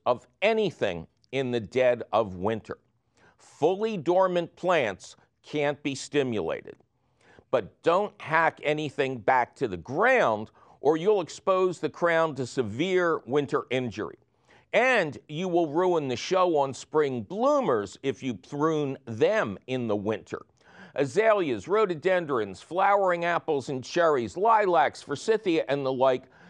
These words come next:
should only be pruned right after their flowers fade. Now, summer bloomers like roses, butterfly bush, hardy hibiscus, and crepe myrtle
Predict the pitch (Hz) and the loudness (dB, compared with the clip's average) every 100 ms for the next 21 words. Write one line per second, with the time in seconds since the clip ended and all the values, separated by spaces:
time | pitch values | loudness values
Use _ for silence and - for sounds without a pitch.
0 | - - 156 - 202 247 214 170 143 131 | -16 -4 -4 0 0 2 2 0 -2 -6
1 | - 139 123 110 - 120 170 185 156 143 | -2 0 0 -4 -8 0 2 4 2 0
2 | 147 123 120 - 113 98 92 95 - 156 | -2 -2 -2 0 2 2 0 -4 -2 0
3 | 95 - _ _ _ _ _ _ _ _ | 0 -4 _ _ _ _ _ _ _ _
4 | _ _ 123 113 - - 214 269 262 - | _ _ -2 -2 -4 0 2 4 2 0
5 | 110 104 101 110 180 - 151 113 120 120 | -2 -2 -2 -2 -4 0 0 0 0 2
6 | 131 120 143 123 - 120 120 120 131 120 | 2 0 -4 -4 0 2 2 0 2 2
7 | 120 95 117 120 110 - 120 123 110 120 | 2 2 4 4 2 2 2 2 -4 -6
8 | 98 123 113 - 123 113 110 90 - 135 | -2 -2 -2 -6 -6 -6 -8 -6 0 0
9 | 127 202 269 233 196 | 2 2 4 4 0